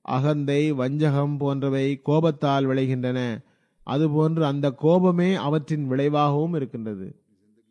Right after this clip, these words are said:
அதாவது, அகந்தையும் வஞ்சகமும் இருந்தால் மனிதனுக்கு கோபம் வருகிறது. ஒருவர்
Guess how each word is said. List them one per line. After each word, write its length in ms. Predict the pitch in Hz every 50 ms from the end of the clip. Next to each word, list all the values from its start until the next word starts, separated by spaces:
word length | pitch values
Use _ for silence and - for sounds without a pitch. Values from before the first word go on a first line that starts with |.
| _ _ _
அதாவது, 460 | - 127 139 151 156 160 160 170 180 165
அகந்தையும் 680 | 147 139 143 160 170 170 170 170 175 185 196 190 170
வஞ்சகமும் 600 | 151 151 156 156 170 156 160 165 170 180 180 170
இருந்தால் 500 | 151 147 143 139 135 139 147 165 170 165
மனிதனுக்கு 580 | 151 143 143 147 151 147 147 143 147 180 165
கோபம் 360 | - 147 147 156 160 156 151 147
வருகிறது. 600 | 135 127 127 123 123 120 113 110 107 98 - - _ _ _ _ _ _ _ _ _ _ _ _ _ _
ஒருவர் 680 | - 139 151 165 180 180 175 180 185 185 185 190 -